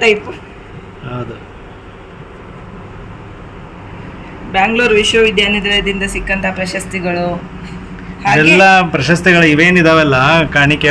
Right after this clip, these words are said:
Speaker 2: ಮತ್ತು ಪ್ರಶಸ್ತಿಗಳು, ಎಲ್ಲ ಶ್ರೀಗಂಧದಿಂದ ಮಾಡ್ತಕ್ಕಂಥ ಪ್ರಶಸ್ತಿಗಳು ನೋಡಿ ಇವೆಲ್ಲ.
Speaker 1: ಇಲ್ಲಿ ಕೆಳಗಡೆ ನೋಡಿ.
Speaker 2: ಇದು ನೋಡಿ ಕಾಣಿಕೆ ಕೂಡ,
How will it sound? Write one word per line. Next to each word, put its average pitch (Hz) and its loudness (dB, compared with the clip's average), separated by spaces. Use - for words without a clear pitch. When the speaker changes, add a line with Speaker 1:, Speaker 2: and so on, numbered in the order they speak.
Speaker 2:
ಮತ್ತು 147 -2
ಪ್ರಶಸ್ತಿಗಳು, 127 -2
ಎಲ್ಲ 175 4
ಶ್ರೀಗಂಧದಿಂದ 180 4
ಮಾಡ್ತಕ್ಕಂಥ 160 2
ಪ್ರಶಸ್ತಿಗಳು 135 2
ನೋಡಿ 120 2
ಇವೆಲ್ಲ. 117 0
Speaker 1:
ಇಲ್ಲಿ 202 0
ಕೆಳಗಡೆ 208 2
ನೋಡಿ. 180 -2
Speaker 2:
ಇದು 156 4
ನೋಡಿ 151 4
ಕಾಣಿಕೆ 143 4
ಕೂಡ, 123 2